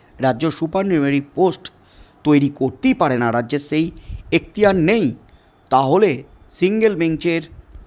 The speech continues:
যে স্থগিতাদেশ, সেই স্থগিতাদেশ তুলে কি, কি লাভ আছে? বিচারপতির প্রশ্ন, যদি বৈধতাই না থাকে, তাহলে ফের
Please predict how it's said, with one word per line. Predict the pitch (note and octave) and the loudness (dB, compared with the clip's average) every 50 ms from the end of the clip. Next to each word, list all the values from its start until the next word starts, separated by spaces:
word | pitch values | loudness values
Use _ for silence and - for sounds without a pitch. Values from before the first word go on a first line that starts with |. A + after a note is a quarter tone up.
| _ _ _ _ _ _ _ - | _ _ _ _ _ _ _ -6
যে | - C3+ | -4 -4
স্থগিতাদেশ, | B2 - - - F3+ G3+ B3 A#3+ G#3 D#3+ C3+ B2 - - | -4 -4 -4 -2 -2 0 2 2 2 2 2 -2 -6 -6
সেই | - - C3+ C3+ C3 C3 B2+ - - - | -8 -4 -2 -2 -2 -2 -6 -12 -20 -16
স্থগিতাদেশ | - - - - E3+ E3 F#3 E3+ F3 E3 F3 F3 E3+ - - - | -14 -12 -4 -2 0 0 2 2 2 2 0 -2 -4 -6 -12 -10
তুলে | A#3+ A3+ A3 E3 A#2+ - - - - - - - _ _ _ _ _ _ _ - - - - _ _ _ _ _ _ _ _ _ _ | -8 -4 -4 -4 -4 -6 -12 -18 -20 -20 -20 -20 _ _ _ _ _ _ _ -20 -20 -20 -20 _ _ _ _ _ _ _ _ _ _
কি, | - A#3 A3 F#3 C#3 C3+ A#2+ - _ _ _ _ _ _ _ _ _ - | -4 -2 -2 -2 -2 -8 -12 -20 _ _ _ _ _ _ _ _ _ -4
কি | - B3+ A#3+ | 0 0 2
লাভ | E3+ C#3+ - A#2 B2 | 2 0 -2 -2 -6
আছে? | A#2 A#2 - A2+ A2+ A2 - - - - _ _ _ _ _ _ _ _ - - - - _ - - | -6 -6 -8 -10 -10 -10 -12 -14 -20 -20 _ _ _ _ _ _ _ _ -20 -20 -20 -20 _ -10 -4
বিচারপতির | C3+ D#3+ A3 B3 B3 C4 B3+ B3 A#3 - | -4 2 2 2 2 2 0 -2 -4 -2
প্রশ্ন, | - F3 C#3+ - D#3 D#3 C3 A2+ G#2+ | -4 -4 -4 -2 -2 -2 -2 -2 -4
যদি | C3+ C#3 D3 D3 A2+ G2+ - | -6 -4 -4 -4 -4 -6 -8
বৈধতাই | - A#2+ A#2 A#2 A2 D3 F3+ A3 A#3+ C4 | -4 -4 -2 -2 0 2 2 2 4 4
না | B3+ A#3+ | 2 2
থাকে, | A3+ A3 A#3 B3+ G3+ D#3+ C3 - - - _ - _ - | 0 0 -2 -2 -4 -4 -6 -10 -18 -20 _ -20 _ -8
তাহলে | - C3 B2 A2+ C#3+ E3+ F3 E3 - - | -2 -2 0 2 2 0 0 -4 -6 -14
ফের | - - F#3+ A3 A#3+ | -6 0 0 2 2